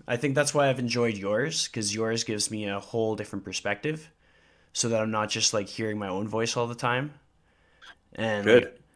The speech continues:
Speaker 1: yours is, like, perfect length, so I can, like, listen to it on the way
Speaker 2: Uh-huh.
Speaker 1: to a workout or something. Nice, like,
Speaker 2: Yeah.
Speaker 1: twenty, thirty minutes.
Speaker 2: Right on.
Speaker 1: Um,
Speaker 2: I appreciate that.
Speaker 1: You bet. I'm gonna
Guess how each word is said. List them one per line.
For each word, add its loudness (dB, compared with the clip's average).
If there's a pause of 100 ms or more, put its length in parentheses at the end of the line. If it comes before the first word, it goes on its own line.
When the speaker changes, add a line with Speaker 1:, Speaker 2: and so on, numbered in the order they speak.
(120)
Speaker 1:
yours 4
is, 2
like, -2
perfect 2
length, -2
so 2
I 2
can, -6
like, -4
listen 0
to -2
it 0
on 0
the -4
way 0
Speaker 2:
Uh-huh. 0
Speaker 1:
to -2
a -2
workout 2
or 0
something. -4
Nice, -4
like, -4
Speaker 2:
Yeah. 2
Speaker 1:
twenty, -2
thirty -6
minutes. -6 (880)
Speaker 2:
Right -2
on. 2 (100)
Speaker 1:
Um, 2
Speaker 2:
I 0
appreciate 2
that. 2 (520)
Speaker 1:
You 0
bet. -2 (600)
I'm 4
gonna 6